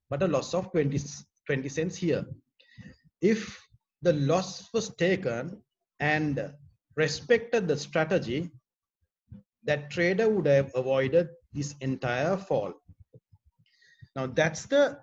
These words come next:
difference of sticking to a strategy and allowing the conditions to, uh, dictate or determine your buying and selling, uh, initiations,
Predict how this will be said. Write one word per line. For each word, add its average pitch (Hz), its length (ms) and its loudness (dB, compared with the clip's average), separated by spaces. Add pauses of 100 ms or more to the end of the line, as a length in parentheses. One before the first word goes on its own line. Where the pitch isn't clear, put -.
(120)
difference 226 920 0 (340)
of 160 240 0 (540)
sticking 226 600 -2
to 240 140 4
a 220 80 4
strategy 214 800 -2 (220)
and 170 200 0 (120)
allowing 180 500 2
the 220 100 2
conditions 190 1040 -2 (500)
to, 196 420 2 (500)
uh, 123 360 -4 (500)
dictate 160 560 2 (180)
or 139 140 2
determine 143 840 0 (800)
your 139 520 2 (140)
buying 160 360 2
and 147 160 0
selling, 175 580 0 (720)
uh, 113 320 -6
initiations, 160 1040 -2